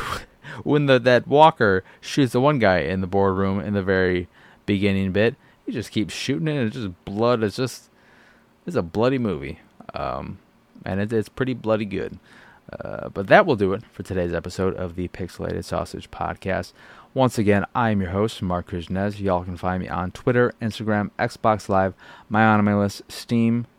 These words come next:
Twitch, and all the usual places at P X Sausage. On P S N, I am the Kush three. The site is, of course, pixelatedsausage dot com, where you can find this podcast and the Pixelated Paranormal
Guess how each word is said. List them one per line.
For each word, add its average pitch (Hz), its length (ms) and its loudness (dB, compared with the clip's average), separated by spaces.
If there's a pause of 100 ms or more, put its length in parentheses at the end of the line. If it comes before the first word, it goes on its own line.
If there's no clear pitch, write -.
(280)
Twitch, - 420 0
and 110 120 -2
all 98 120 2
the 95 120 0
usual 92 240 -2
places 98 520 -2
at 101 220 -4
P - 180 -4
X 92 180 -4
Sausage. 101 460 -4 (440)
On 107 180 2
P - 240 -2
S 117 180 -2
N, 107 200 2
I 101 160 -2
am 101 140 0
the 117 320 0
Kush - 340 -4 (100)
three. 127 300 0
The 107 140 -2
site 95 340 -2
is, 95 120 -8
of 92 140 -6
course, 95 300 -4 (260)
pixelatedsausage 98 1080 0
dot 107 260 2
com, 95 260 0
where 95 80 0
you 95 80 -4
can - 80 -14
find 98 300 -2 (160)
this 147 180 0
podcast 90 560 -2
and 98 220 -2
the 92 80 -2
Pixelated 95 460 -4
Paranormal 92 540 -2